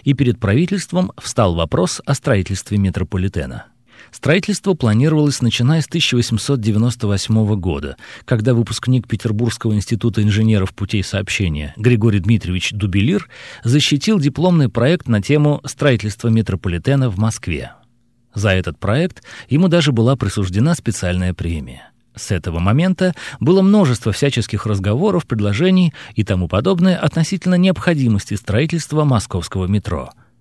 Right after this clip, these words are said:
Но только к тысяча девятьсот тринадцатому году Московская городская дума, пристально изучив все предложения за последние пятнадцать лет, выработала свой проект, уже более реалистичный. Несмотря на это,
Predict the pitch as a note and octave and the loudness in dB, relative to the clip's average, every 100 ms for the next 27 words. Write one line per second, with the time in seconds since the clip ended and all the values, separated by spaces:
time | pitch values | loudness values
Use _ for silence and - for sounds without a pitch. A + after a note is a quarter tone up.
0 | _ B2+ A#2 B2+ - A2 - A#2 A#2 G#2+ | _ 0 2 0 0 -4 -2 0 0 0
1 | A2 A#2+ G#2 D#3 C3 E2 F2+ D2+ F2+ G#2 | 0 -2 -2 2 2 0 -4 -4 -2 2
2 | F3+ F#3 E3 - - - E3 - G#2 - | 2 2 0 -6 -6 0 0 0 -2 -2
3 | G2 G2+ G2+ - G2 F2+ F#2 F3 G3 F3 | -2 0 -2 -2 -2 -2 0 2 2 2
4 | F3+ E3+ B2 G2+ G2 G2+ - A2+ - - | 0 0 0 0 0 0 -2 -4 -4 -10
5 | - - G2+ E2 F2 F2 F#2 E2 D#2 F#2+ | -6 -2 0 0 -2 -2 -2 -2 -4 -4
6 | G#2+ F2 D2+ D#2 - F2+ E2 D#2+ G#2 E3+ | -4 -4 -6 -6 -6 -6 -6 -6 -6 0
7 | A3+ - - - - A2+ F#3+ F#3+ E3+ E3+ | 0 -2 -10 -16 -4 2 4 4 2 2
8 | E3 - C#3+ G#2 D#2+ D#2+ C#2+ C#2 - - | 0 0 2 2 0 -4 -4 -4 -10 -12
9 | - B2 D#3+ D#3 A2 G#2+ A#2 G#2+ F2+ D#2 | -2 0 2 0 0 2 2 0 -2 -4
10 | - C#2+ - - - _ _ _ _ C3 | -12 -8 -8 -10 -16 _ _ _ _ 0
11 | C3 C#3 D3+ C#3+ C3 F#3 F3+ F3+ | 2 2 4 2 4 2 2 0